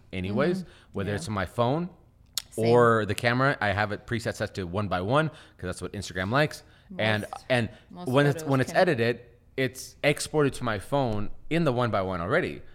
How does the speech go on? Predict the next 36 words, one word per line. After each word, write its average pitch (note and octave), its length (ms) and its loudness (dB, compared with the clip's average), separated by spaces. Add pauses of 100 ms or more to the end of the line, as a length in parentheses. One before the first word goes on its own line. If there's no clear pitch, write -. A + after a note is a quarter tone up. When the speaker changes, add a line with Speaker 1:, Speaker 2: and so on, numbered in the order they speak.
(180)
Speaker 1:
I B2+ 120 6
don't D#3 140 4
know. A2+ 160 2
I A2+ 80 4
don't D3 120 4
know C3 100 2
what A2+ 120 0
I'm G2+ 60 -2
gonna F2+ 140 -4
write. G2+ 340 0
If A2+ 140 -2
it's, D3 200 0 (140)
like, - 180 -8
three A#2+ 220 -2
posts B2 360 -4
ahead, G#2+ 380 -2 (400)
I B2 100 6
don't F#3+ 140 4
know F#2 100 0
what E2 120 -4
I'm D#2 80 -8
gonna C#2+ 180 -8
write C#2 240 -8
that F2 160 -6
day, A#2 240 -2
but G#2 560 2 (200)
Speaker 2:
It's - 160 -20
Speaker 1:
I A#2 220 4
Speaker 2:
nice - 120 -4
to C#4 80 -4
have B3 120 -4
that D#3 140 -8
picture F#3 300 -10
there D#3 440 -4
and D#3+ 160 -6
ready. D#3 340 -6